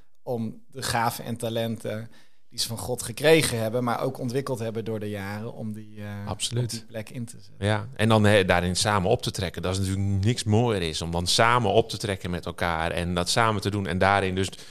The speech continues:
Speaker 2: ja, vind je heel veel, zie je heel veel van God terug, hè? Want dat
Speaker 1: Ja.
Speaker 2: zie je echt in elkaar en dat merk je ook echt. Dus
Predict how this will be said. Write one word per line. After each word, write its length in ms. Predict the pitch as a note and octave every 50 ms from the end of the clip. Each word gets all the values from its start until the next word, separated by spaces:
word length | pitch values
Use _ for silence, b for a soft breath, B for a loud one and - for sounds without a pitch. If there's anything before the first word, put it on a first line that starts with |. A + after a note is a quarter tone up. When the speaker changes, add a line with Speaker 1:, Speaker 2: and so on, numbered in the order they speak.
| B B B B
Speaker 2:
ja, 160 | - A2+ G2
vind 280 | - - F3 F3 E3+ -
je 60 | B2
heel 200 | A#2+ C3 D#3 D#3+
veel, 280 | C3 A#2+ G#2+ G#2+ - -
zie 180 | - - D#3+
je 60 | C#3
heel 120 | C3+ C#3+ C3+
veel 100 | A#2+ A2
van 100 | A#2 G#2
God 200 | - - D#3+ -
terug, 260 | - F#3 E3 A2+ -
hè? 140 | - F#2 B2+
Want 160 | D3+ C3+ B2+
dat 120 | - A#2+ -
Speaker 1:
Ja. 60 | -
Speaker 2:
zie 100 | - F#3
je 60 | E3 -
echt 200 | D#3+ - - -
in 80 | C3+
elkaar 460 | A#2 G#2+ G#2 - F#2 E2+ E2+ F2 F2
en 100 | F#2 G2
dat 140 | G2+ G#2+ G#2+
merk 240 | A#2 C3 D#3 F3+ -
je 80 | - A2
ook 100 | G2 -
echt. 300 | - B2 A#2+ - - -
Dus 220 | A2 G2 - B